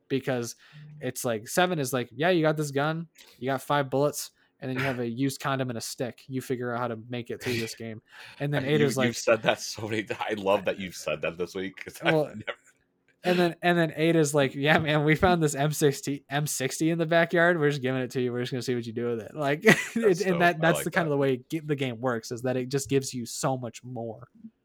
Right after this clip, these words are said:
Speaker 2: Yeah, which I like.
Speaker 1: Yeah.
Speaker 2: So, I'm very excited to hop into it.
Speaker 1: Ten out of ten, baby.
Speaker 2: <sighs>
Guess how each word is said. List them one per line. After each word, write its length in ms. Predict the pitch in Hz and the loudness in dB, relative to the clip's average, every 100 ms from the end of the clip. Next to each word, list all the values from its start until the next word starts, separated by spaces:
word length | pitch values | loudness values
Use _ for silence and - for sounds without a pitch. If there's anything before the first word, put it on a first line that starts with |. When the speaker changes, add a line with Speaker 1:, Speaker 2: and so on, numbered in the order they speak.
| - | -8
Speaker 2:
Yeah, 300 | 95 78 73 - | -2 -2 -4 -12
which 180 | 92 92 | -6 -2
I 80 | |
like. 220 | 76 65 - _ _ _ | 0 -2 -10 _ _ _
Speaker 1:
Yeah. 220 | 127 110 104 _ | -4 -4 -4 _
Speaker 2:
So, 240 | - 62 62 | -20 -18 -8
I'm 180 | 87 98 | -2 2
very 180 | 104 113 | 6 6
excited 280 | 107 101 95 | 4 2 2
to 60 | |
hop 260 | 95 95 98 | 2 0 0
into 280 | 101 98 95 | -2 0 2
it. 160 | 95 _ _ | 0 _ _
Speaker 1:
Ten 180 | - 202 | 4 4
out 100 | 185 | 4
of 80 | 170 | 2
ten, 240 | - 165 | -2 -2
baby. 360 | 147 151 180 185 - 226 - - | 0 -2 -4 -10 -12 -18 -20 -20
Speaker 2:
<sighs> 0 | _ | _